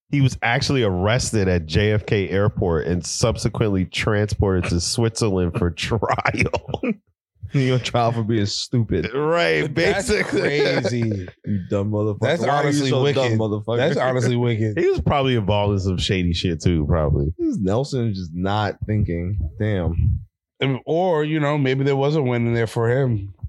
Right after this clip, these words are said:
Speaker 3: you know?
Speaker 1: For him personally.
Speaker 2: Maybe.
Speaker 3: 'Cause there's
Speaker 1: Um,
Speaker 3: no way you sell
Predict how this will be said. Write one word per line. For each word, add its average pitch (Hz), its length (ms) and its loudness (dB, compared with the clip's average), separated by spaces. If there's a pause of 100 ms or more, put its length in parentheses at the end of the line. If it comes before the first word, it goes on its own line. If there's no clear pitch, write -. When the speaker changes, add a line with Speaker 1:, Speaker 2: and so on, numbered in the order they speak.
Speaker 3:
you 107 160 -4
know? 107 280 -2
Speaker 1:
For 82 200 2
him 98 360 2
personally. 87 720 0 (240)
Speaker 2:
Maybe. 101 420 -4 (1080)
Speaker 3:
'Cause 95 180 2
there's 98 120 2
Speaker 1:
Um, 202 80 2
Speaker 3:
no 180 140 2
way 120 280 0
you 117 160 2
sell 120 540 0